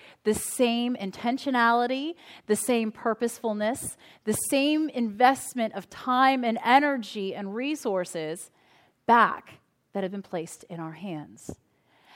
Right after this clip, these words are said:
And this is important because we live in a world of comparisons and judgments, right? There's actually a whole website about who wore it better, and they show you two celebrities wearing the same outfit. Who wore it better?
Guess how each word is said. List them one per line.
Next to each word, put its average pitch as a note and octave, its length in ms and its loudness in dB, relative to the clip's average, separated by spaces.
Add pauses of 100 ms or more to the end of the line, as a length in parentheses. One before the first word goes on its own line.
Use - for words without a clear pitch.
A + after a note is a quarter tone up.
(200)
And B3+ 160 6
this G4+ 140 0
is F4+ 80 -2
important D4 420 2
because B3 280 -4
we B3+ 80 -2
live D#4 320 2
in F4 80 2
a D4+ 80 4
world A#3+ 480 4
of A3 120 -2
comparisons B3+ 800 4
and G3+ 140 -4
judgments, - 560 -2
right? F#3+ 400 -2 (400)
There's B3+ 120 2
actually D4+ 260 8
a A#3+ 80 8
whole C#4+ 280 8
website B3 400 6
about F#3+ 240 4
who D4 220 2
wore A#3+ 280 8
it F#3+ 140 2
better, F#3+ 220 6
and D3+ 100 -8
they F#3 80 -6
show G3+ 140 -4
you F3+ 160 -4
two D#4+ 180 0
celebrities G#3+ 560 2
wearing A3 260 0
the G3 80 -6
same A3+ 280 0
outfit. G3+ 340 0
Who E4+ 260 4
wore C4 200 6
it C#4 100 6
better? B3 320 2